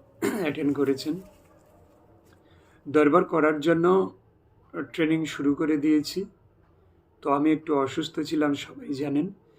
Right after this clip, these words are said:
এখন ভগবানের কৃপায় <clears throat> আরোগ্য বিধান হয়েছে। তো আজকের এক বিশেষ যজ্ঞও করা হয়েছে। <clears throat> এখন আমি ভগবানের কৃপায় পূর্ণ আরোগ্যতা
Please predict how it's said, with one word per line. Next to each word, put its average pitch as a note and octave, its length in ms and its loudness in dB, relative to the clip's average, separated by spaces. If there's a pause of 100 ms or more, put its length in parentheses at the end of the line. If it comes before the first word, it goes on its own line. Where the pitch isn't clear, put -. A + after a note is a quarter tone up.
(260)
এখন E3 260 0
ভগবানের E3 560 6
কৃপায় D#3+ 480 0 (380)
<clears throat> F3+ 220 0
আরোগ্য D3+ 320 4
বিধান C#3+ 420 2
হয়েছে। C#3 440 0 (1300)
তো E3 80 0
আজকের D3+ 340 2
এক D3 220 4
বিশেষ C#3+ 500 0 (140)
যজ্ঞও C#3+ 420 2
করা C3 280 -6
হয়েছে। A2 340 -14 (580)
<clears throat> C#4 380 2
এখন D#3 260 -4
আমি D#3+ 280 4 (880)
ভগবানের D3+ 500 2
কৃপায় D3 540 0 (200)
পূর্ণ D#3 260 -2
আরোগ্যতা C#3 800 0